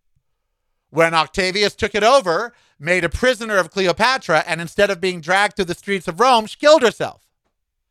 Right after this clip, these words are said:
They believe she actually did it with a poison, not with an asp. An asp, a snake, was the symbol of royalty. That's why they think she probably, "Oh no, she killed herself with a snake." No, she,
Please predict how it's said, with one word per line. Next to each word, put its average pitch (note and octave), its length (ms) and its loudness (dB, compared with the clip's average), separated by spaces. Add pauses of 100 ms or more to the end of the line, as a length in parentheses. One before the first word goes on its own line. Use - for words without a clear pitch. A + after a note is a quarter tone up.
(600)
They G3+ 220 4
believe D#3 320 0
she D#3 160 -8
actually C#3 300 -4
did B2 120 -8
it A#2 40 -6
with A2+ 120 -6
a G#2 60 -8
poison, A#2 500 -2
not A#2 160 -14
with G#2 100 -14
an G#2+ 120 -10 (100)
asp. A2 560 -12 (680)
An B2+ 160 -10 (100)
asp, C#3 460 -6
a B2 80 -8
snake, C#3+ 400 -4
was A#2 160 -6
the A#2 80 -12
symbol A#2 320 -6
of G2+ 100 -6
royalty. A2+ 640 0 (600)
That's A2 200 -6
why A#2+ 140 -4
they G#2 140 -6
think G#2+ 220 -14
she - 160 -16
probably, G#2 640 -8
"Oh C3+ 220 4
no, B2+ 200 -2
she A2 160 -12
killed B2 220 -4
herself A#2 300 -6
with F#2+ 100 -10
a F#2 40 -16
snake." F2+ 340 -14
No, D#3 380 4 (280)
she, C#3+ 300 -16